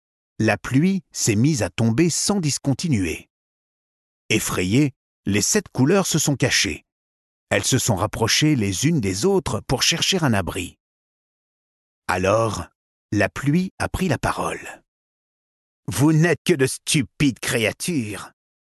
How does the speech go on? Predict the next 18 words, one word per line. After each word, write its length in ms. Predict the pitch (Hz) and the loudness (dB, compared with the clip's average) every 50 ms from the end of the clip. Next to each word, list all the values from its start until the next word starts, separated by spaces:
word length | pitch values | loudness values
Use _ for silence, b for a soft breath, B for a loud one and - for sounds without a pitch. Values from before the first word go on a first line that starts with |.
| _ _ _ | _ _ _
Vous 160 | - 120 196 233 | 0 0 2 4
vous 140 | 262 302 | 4 4
battez 320 | 226 254 226 - - 185 165 | 4 4 0 2 2 2 2
entre 300 | 135 123 113 - 123 113 | 2 2 2 2 2 2
vous 320 | 107 98 117 117 110 92 - _ _ _ _ - | 2 4 4 4 2 2 0 _ _ _ _ -2
pour 220 | - 139 120 127 | 0 2 2 2
essayer 420 | 131 - - 151 127 117 117 123 117 | 2 2 2 2 2 2 2 2 2
de 120 | 107 113 | 2 0
dominer 460 | 101 92 123 117 120 120 113 110 107 | 0 0 0 2 2 2 4 2 2
l'autre. 500 | 101 95 98 98 90 - - - 92 - - _ _ _ _ _ _ _ _ _ _ _ _ _ _ _ - | 2 4 2 2 2 0 -2 -4 -4 -4 -8 _ _ _ _ _ _ _ _ _ _ _ _ _ _ _ -8
Savez-vous 560 | - - - 285 269 - 202 135 117 139 185 185 | -4 0 0 0 2 2 0 2 2 0 -2 0
que 120 | - 165 | 0 -2
chacune 440 | 127 - 151 131 - - 147 135 113 | 0 0 -2 -2 -2 0 0 0 0
existe 540 | 104 92 92 85 98 123 147 139 - - 117 | 0 -2 -4 -4 -2 -2 -2 -2 -2 -4 -2
dans 260 | 95 104 101 - 110 | 0 0 0 0 -2
un 80 | 101 | -2
but 260 | 95 85 107 113 101 _ | -2 0 -2 -2 -2 _
particulier, 840 | - 110 104 - - 135 127 - 151 151 175 175 185 190 180 165 | -2 -4 -4 -4 -8 -10 -6 -4 -4 -4 -2 0 0 0 0 0